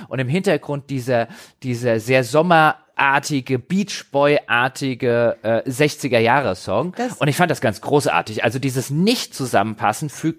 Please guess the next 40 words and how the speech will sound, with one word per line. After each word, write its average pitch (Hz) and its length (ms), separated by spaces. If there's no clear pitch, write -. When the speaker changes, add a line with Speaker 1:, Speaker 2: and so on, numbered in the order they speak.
Speaker 1:
führte 185 400
zu - 140
einem 113 240
so 101 160
geilen 139 460
Zusammenpassen, 104 920
dass 131 240
ich, 131 300
äh, 120 180
mir 120 160
das 120 160
direkt 127 300
danach 113 280
nochmal 104 300
online 76 300
angeguckt - 320
Speaker 2:
Das 220 120
Speaker 1:
hab. - 80
Speaker 2:
ist - 220
diese 247 260
typische 311 380
Musik, 247 400
die 247 120
man 220 180
ja 226 180
auch 226 60
bei 190 120
vielen 233 220
Horrorfilmen 202 600
dann 196 200
hat, 214 160
damit 214 240
man 226 140
so 214 100
gut 240 180
gelaunt 220 360
aus 196 140
dem 208 100
Kino 226 280
rausgeht. 127 540